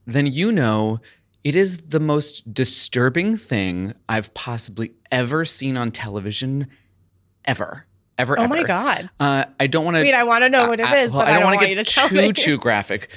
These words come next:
Speaker 2: Okay.
Speaker 1: but it does involve making a person explode, as in, like, blow up and guts go everywhere.
Speaker 2: Okay.
Speaker 1: Um, from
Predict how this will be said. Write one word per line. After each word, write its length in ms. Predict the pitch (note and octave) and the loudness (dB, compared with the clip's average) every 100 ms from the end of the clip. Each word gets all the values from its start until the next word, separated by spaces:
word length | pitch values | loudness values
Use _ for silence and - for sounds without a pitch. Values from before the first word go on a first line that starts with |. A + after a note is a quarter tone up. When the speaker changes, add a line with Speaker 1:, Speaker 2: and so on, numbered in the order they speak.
| - | -8
Speaker 2:
Okay. 180 | G#3+ G#3+ | -4 2
Speaker 1:
but 280 | D3 F3 - | 2 2 -2
it 200 | D3+ - | -2 0
does 220 | C#3+ C#3 | 0 0
involve 600 | E3+ D3 B2+ A#2+ B2 A#2+ - - | 0 0 2 4 2 0 -12 -8
making 480 | A2 A2 A2 D3 C#3 | -4 -2 -2 -2 -2
a 60 | |
person 840 | A2 - - D#3 - G2 F#2 F#2 G2 - - - _ B2+ | -2 -8 -8 -6 -4 -4 -4 -4 -8 -12 -20 -20 _ -8
explode, 800 | - - D#3+ A#2 D#2+ D#2+ B2+ - | -6 -4 0 0 0 -4 -10 -4
as 160 | C3 B2 | -2 0
in, 120 | A#2+ | 0
like, 240 | G#2+ G#2 - _ - | -2 -4 -10 _ -2
blow 220 | B2+ A2+ | 0 2
up 200 | F#2+ - | 0 -2
and 200 | A2 G#2+ | -6 -2
guts 280 | A#2 G2+ - | -2 -2 -4
go 180 | A#2 G#2 | 0 2
everywhere. 580 | G#2 G2+ F#2+ F#2 G2+ - _ - | 2 0 0 0 -2 -8 _ -10
Speaker 2:
Okay. 220 | G3+ - | -10 -2
Speaker 1:
Um, 420 | D3 B2 A#2 A#2+ - _ | 0 2 2 -2 -6 _
from 1080 | - - - - - B2 B2+ D#3+ F#3 G3+ | -18 -16 -14 -8 0 2 2 2 0 -2